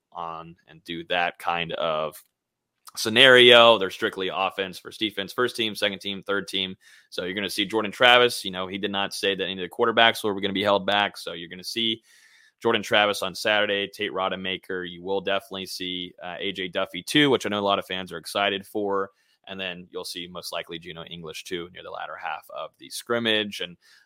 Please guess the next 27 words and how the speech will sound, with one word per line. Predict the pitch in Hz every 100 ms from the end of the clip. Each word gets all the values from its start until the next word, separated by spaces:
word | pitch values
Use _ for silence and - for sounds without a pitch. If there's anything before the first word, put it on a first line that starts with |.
| _
uh, | 80 78 78
it's | -
gonna | 110
be | 107
a |
very | 95 110 110
competitive | 107 98 117 101 80
one. | 90 85 87
And, | 85 87 - - - - -
uh, | 82 78 80 - _ _ _ _ _
Norvell | 92 95 92
said | 90 95 87
they'll | 90
probably | 101 92 92
do | 92
a |
little | 92
bit | 92 85
more | 92 92
of | 87
special | - 113 107 95
teams, | 113 104 98
kind | 113 110
of | 90 -
competitive | - 85 107 101 101
battles | 95 98 101 92 -
throughout | 95 - 107 127 131